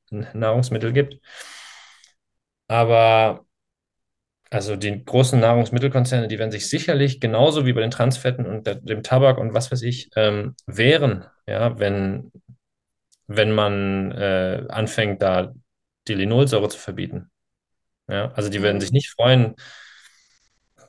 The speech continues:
Speaker 1: Ja, die Pharmaindustrie wird sich auch nicht freuen, wenn plötzlich Wege, äh, aufgezeigt werden, wie ganz viele Krankheiten geheilt werden können, ja, durch Ernährung. Da können die auch nichts dran verdienen. Also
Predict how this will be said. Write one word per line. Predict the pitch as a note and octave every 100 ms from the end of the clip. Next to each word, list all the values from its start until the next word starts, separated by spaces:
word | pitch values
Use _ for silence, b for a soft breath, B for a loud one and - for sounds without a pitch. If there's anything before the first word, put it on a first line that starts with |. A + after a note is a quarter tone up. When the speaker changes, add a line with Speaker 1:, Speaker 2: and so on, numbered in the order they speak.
| _ _ -
Speaker 1:
Ja, | G2+ F#2 - _
die | -
Pharmaindustrie | - A2 G#2 A2+ - A2
wird | G#2+
sich | G#2
auch | A2
nicht | D3 -
freuen, | G#2 G2+ G2
wenn | G2+ G2+ - _ _ - - - - - -
plötzlich | A2+ - G2
Wege, | G#2 A2+ A2+ G#2+
äh, | - E2
aufgezeigt | F2+ A2+ - - G#2+ -
werden, | G#2 G2+
wie | G2 G2+
ganz | G2+ G#2
viele | - G2+
Krankheiten | - A2 A#2+ G#2 G2+ G2
geheilt | F#2+ G#2 G#2+
werden | G#2 G2+
können, | G2+ G#2 G2+ G2+
ja, | G2+
durch | G2+
Ernährung. | F#2+ G2 A#2+ G#2+
Da | G2
können | - G2+
die | G2+
auch | C#3
nichts | C#3+ -
dran | -
verdienen. | - G2 G2 -
Also | G2+ A2